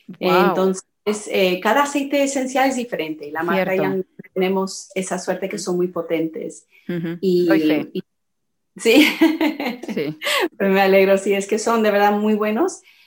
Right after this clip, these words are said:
Speaker 2: Y también puedes ponerte en, en joyas que tengas, eh,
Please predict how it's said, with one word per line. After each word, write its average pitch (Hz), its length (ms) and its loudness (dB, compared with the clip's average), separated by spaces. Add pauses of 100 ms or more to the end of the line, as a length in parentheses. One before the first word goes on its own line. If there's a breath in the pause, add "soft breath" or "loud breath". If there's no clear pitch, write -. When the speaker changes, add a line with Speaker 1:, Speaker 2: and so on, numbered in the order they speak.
(200 soft breath)
Speaker 2:
Y 185 600 2
también 214 440 2
puedes 349 260 -2
ponerte 311 680 2
en, 190 540 -2
en 196 120 -2
joyas 285 560 -2
que 208 120 -6
tengas, 277 540 -2 (100)
eh, 175 360 -4